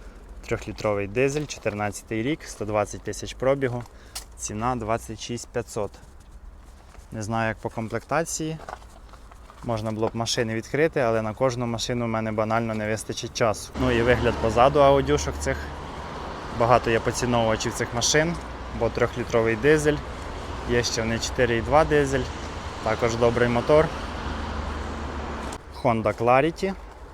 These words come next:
один і п'ять гібрид, дві тисячі вісімнадцятого року випуску, сто дев'ять тисяч кілометрів, двадцять дві тисячі дев'ятсот доларів. Також є Mercedes G L E,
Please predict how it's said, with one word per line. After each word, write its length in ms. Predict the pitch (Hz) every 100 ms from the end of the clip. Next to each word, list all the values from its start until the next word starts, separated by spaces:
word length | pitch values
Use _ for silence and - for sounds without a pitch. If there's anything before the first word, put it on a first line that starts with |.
| - - - -
один 280 | 117 123 123
і 60 |
п'ять 420 | 113 120 107 - - - - -
гібрид, 440 | 113 98 110 147 - - - - - - -
дві 100 | 113
тисячі 460 | 104 120 - - 113
вісімнадцятого 840 | 113 131 120 113 104 - 104 107
року 240 | 110 104
випуску, 540 | 110 147 165 151 - 147 - - - -
сто 220 | - -
дев'ять 320 | 113 113 107
тисяч 360 | - 107 107 -
кілометрів, 640 | 120 117 147 147 131 127 123 - - - -
двадцять 460 | 117 117 117 - 107
дві 160 | 95 104
тисячі 480 | - 139 127 -
дев'ятсот 560 | 101 95 101 - 123 107
доларів. 360 | 110 98 90 87 - - - - - - - - - - - - - -
Також 420 | 127 113 110 -
є 240 | 117 117 107
Mercedes 540 | 113 113 - 113 110
G 300 | 104 101 110
L 60 | 113
E, 280 | 120 160